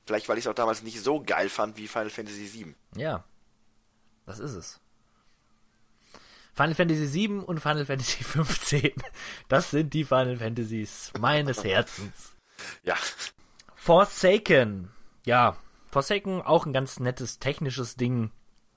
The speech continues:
Speaker 2: Haben wir, glaub ich, auch schon mal drüber gesprochen. Das war ja dieses Shooter-Spiel, wo man auf diesen Ra-, diesen schwebenden Motorrädern oder was das war, herumgeflogen ist und s-, ja, andere Gegner abgeschossen hat.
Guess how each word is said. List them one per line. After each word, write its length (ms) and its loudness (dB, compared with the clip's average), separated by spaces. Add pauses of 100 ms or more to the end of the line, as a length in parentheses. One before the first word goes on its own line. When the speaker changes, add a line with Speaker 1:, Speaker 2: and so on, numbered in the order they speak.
(320)
Speaker 2:
Haben 120 2
wir, 40 6
glaub 140 4
ich, 80 0
auch 80 2
schon 100 -4
mal 60 -2
drüber 180 0
gesprochen. 560 -6
Das 160 -10
war 100 -2
ja 60 -4
dieses 760 -10
Shooter-Spiel, 840 0
wo 80 -2
man 180 -2
auf 140 -10
diesen 480 -8 (540)
Ra-, 320 -8 (300)
diesen 220 -6
schwebenden 340 0
Motorrädern 560 2
oder 200 -2
was 140 -2
das 200 -10
war, 140 4
herumgeflogen 720 -2
ist 260 -8
und 480 -10 (260)
s-, 400 -18
ja, 200 -2 (320)
andere 580 0 (460)
Gegner 640 -2 (160)
abgeschossen 760 -6
hat. 260 -12